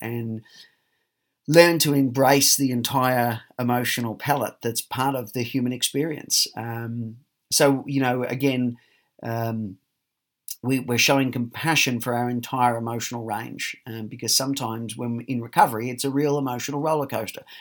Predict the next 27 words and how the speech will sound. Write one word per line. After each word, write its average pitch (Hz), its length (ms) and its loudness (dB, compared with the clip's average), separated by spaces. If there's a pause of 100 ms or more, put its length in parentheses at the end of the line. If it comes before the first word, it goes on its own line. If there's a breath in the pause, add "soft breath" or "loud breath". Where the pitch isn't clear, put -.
(120)
We 135 100 -4
can 120 140 -4
be 120 80 -4
pinging 143 440 0
and 123 140 0
blissed 139 260 2
out 139 240 -2
one 127 200 -2
second 120 540 -2 (280 loud breath)
and 120 240 -2
feel 143 160 4
like 120 240 -2
we're 120 100 -4
gutter 113 280 2
trash - 400 -2
the 117 100 -6
next, - 520 -2 (300 loud breath)
um, 117 640 2
and 123 180 -2
going, 127 300 0
"Okay, 156 480 0
he-, 143 260 -2
here's 135 280 -2
where 131 120 -2
I 131 100 -6
am. 120 360 -2 (140)
Um, 113 480 -8